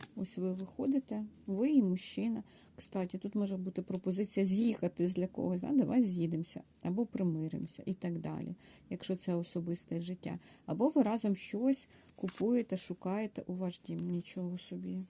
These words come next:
І ще якісь. Тут ці-, ціла патія у нас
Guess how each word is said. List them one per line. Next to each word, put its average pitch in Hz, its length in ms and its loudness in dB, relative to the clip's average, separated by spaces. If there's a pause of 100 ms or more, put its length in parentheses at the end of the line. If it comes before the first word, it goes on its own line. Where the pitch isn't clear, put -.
(180)
І 190 60 0
ще 185 480 -6
якісь. 180 260 -8 (560)
Тут 185 160 -2
ці-, - 380 -4 (380)
ціла 247 340 6
патія 240 520 4
у 233 100 12
нас 214 380 8